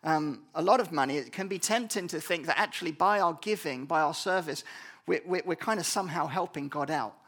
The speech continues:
like we're doing him a favor so that, so that something can continue, so that something can keep moving forward. But the reality is that actually it all came from God in the first place. There is no lack in him.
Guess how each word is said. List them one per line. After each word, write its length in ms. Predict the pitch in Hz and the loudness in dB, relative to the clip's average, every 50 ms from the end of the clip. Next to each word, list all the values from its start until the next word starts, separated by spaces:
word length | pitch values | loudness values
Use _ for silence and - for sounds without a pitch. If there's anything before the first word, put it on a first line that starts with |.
| - - - _ _ | -20 -20 -20 _ _
like 180 | 151 151 135 - | -4 -4 -4 -6
we're 60 | - 135 | -6 -2
doing 240 | - 190 180 160 151 | 0 0 0 0 -2
him 160 | 170 165 147 | -4 -4 -4
a 40 | - | -2
favor 480 | - 190 170 165 160 127 127 95 - - - - - _ _ _ _ | 2 2 2 2 2 -2 -4 -6 -8 -10 -16 -20 -20 _ _ _ _
so 220 | - - 151 147 | -6 -4 -4 -2
that, 240 | 143 156 151 - - | 0 -2 -2 -2 -4
so 160 | - - 160 | -2 -2 -2
that 180 | 147 143 113 - | -2 -2 -6 -8
something 480 | - - - - 139 139 - - 151 | -12 -8 -4 -4 -4 -2 -4 -8 -8
can 160 | 143 - 156 147 | -8 -8 -8 -8
continue, 480 | - 151 147 - - 180 165 139 120 | -6 -6 -6 -4 -4 -4 -4 -4 -6
so 140 | 123 - 151 | -6 -6 -6
that 140 | 143 139 131 | -6 -6 -4
something 340 | - 175 160 147 - 151 139 | -4 -4 -4 -4 -6 -8 -8
can 180 | - 151 143 | -6 -8 -8
keep 220 | - - 170 120 135 | -6 -6 -6 -6 -4
moving 320 | 165 165 160 147 147 143 | -4 -4 -4 -4 -6 -8
forward. 300 | - - 175 160 - - - - - - - - - - - - | -6 -4 -2 -2 -4 -6 -8 -14 -16 -16 -16 -18 -18 -20 -20 -8
But 80 | _ 180 | _ -2
the 80 | 185 185 | 0 2
reality 560 | 202 202 208 254 254 233 - - - 143 143 | 6 8 8 8 8 8 4 0 -2 -2 -2
is 280 | 117 120 - - - - - - - - - _ _ _ | -2 -2 -2 -4 -6 -8 -14 -20 -20 -20 -20 _ _ _
that 140 | - - - | -4 0 0
actually 320 | 196 202 196 - - 190 | 0 0 0 -2 -2 0
it 80 | 185 - | 0 0
all 160 | - 208 226 220 | 0 0 -2 -2
came 220 | - - 196 175 | -2 -4 -4 -4
from 200 | - - 170 156 | -4 -6 -8 -2
God 180 | - 170 156 156 | -2 0 0 0
in 80 | 147 | -2
the 80 | 139 135 | -4 -4
first 340 | - 202 185 180 - - - | -2 0 0 0 -2 -4 -8
place. 440 | - 110 90 - - - - - - _ _ _ _ _ _ _ _ _ _ _ _ _ _ _ - _ | -10 -10 -10 -8 -10 -10 -10 -12 -14 _ _ _ _ _ _ _ _ _ _ _ _ _ _ _ -12 _
There 200 | - 180 202 208 | 0 0 2 2
is 280 | 240 262 262 208 - 180 | 0 0 0 -2 -4 -4
no 200 | 175 190 196 180 | 0 0 2 2
lack 380 | 175 180 196 190 180 - - 165 | 2 2 2 2 0 -2 -6 -8
in 140 | 151 147 | -8 -6
him. 360 | 127 151 185 139 110 - 147 | -6 -4 -6 -6 -6 -8 -14